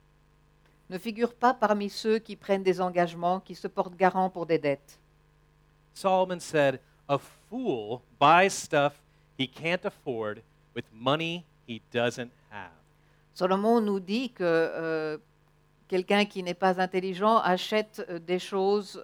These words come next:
Speaker 1: euh, s-, avec de l'argent qu'il n'a pas.
Speaker 2: A wise man lives according to his income.
Speaker 1: Mais le sage vit par rapport à ce qu'il gagne.
Speaker 2: A fool lives according to his wants.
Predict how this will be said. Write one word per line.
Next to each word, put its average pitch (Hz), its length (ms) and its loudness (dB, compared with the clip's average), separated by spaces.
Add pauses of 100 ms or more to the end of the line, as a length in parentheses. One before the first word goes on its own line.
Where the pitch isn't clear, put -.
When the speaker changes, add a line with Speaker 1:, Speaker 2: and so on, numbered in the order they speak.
Speaker 1:
euh, 156 420 -6
s-, - 280 -20
avec 170 240 -2
de 185 80 -8
l'argent 180 340 0
qu'il 175 220 -10
n'a 160 120 4
pas. 143 280 0 (520)
Speaker 2:
A 139 60 -2
wise 135 580 2
man 180 360 0
lives 156 520 0
according 175 500 -4
to 151 160 -14
his 123 160 -8
income. 113 420 -10 (460)
Speaker 1:
Mais 170 140 -2
le 180 120 0
sage 220 580 4
vit 196 280 -10
par 175 160 0
rapport 190 580 4
à 165 80 -2
ce - 160 -10
qu'il 170 220 -14
gagne. 135 400 -4 (340)
Speaker 2:
A 131 80 -4 (260)
fool 147 420 -2 (100)
lives 175 360 4
according 156 440 -6
to - 180 -16
his 131 180 -10
wants. 113 500 -10